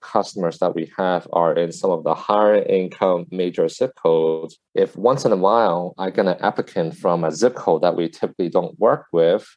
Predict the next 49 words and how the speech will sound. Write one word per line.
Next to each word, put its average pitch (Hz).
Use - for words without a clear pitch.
they 107
don't 120
have 104
enough 92
information 101
to -
assess 92
whether 95
this 90
is 80
something 80
that 78
should -
be -
valid 95
or 80
not. 73
So 82
again, 95
by 90
default, 110
if -
they 123
don't 156
know 151
enough, 139
the 104
answer 104
is 82
no. 87
So -
that's 113
generally 104
what's 87
happening 85
right -
now. -
If 87
the 92
algorithm 95
deems 85
that 80
I 82
just -
don't 80
know 85
enough 78
about 76
this 78